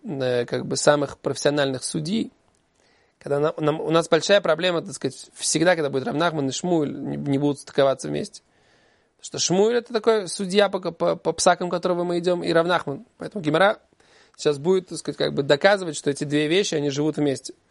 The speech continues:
Шмуэль и Рав Нахман. Говорит Гемара, Шани Осам, отличается ситуация, де нихалей, де типу кало кала, де касвинху нихила, лехану нихосам.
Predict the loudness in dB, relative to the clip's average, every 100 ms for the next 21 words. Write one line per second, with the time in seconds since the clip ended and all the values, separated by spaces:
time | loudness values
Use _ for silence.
0 | _ -20 _ -14 -4 2 2 2 0 -2
1 | -4 -8 -20 _ _ _ _ _ _ _
2 | _ _ _ _ _ _ _ _ _ _
3 | _ _ _ _ _ _ _ -12 -8 -2
4 | 0 2 0 0 0 2 4 2 2 2
5 | 2 2 2 0 -2 -4 -2 2 4 4
6 | 0 -4 -2 2 2 2 -2 -2 0 2
7 | 0 2 2 2 -2 -2 -2 0 2 4
8 | 4 2 2 2 4 2 0 -4 0 0
9 | 0 -2 0 2 2 2 0 0 2 4
10 | 4 2 -2 0 0 0 -2 0 -2 -2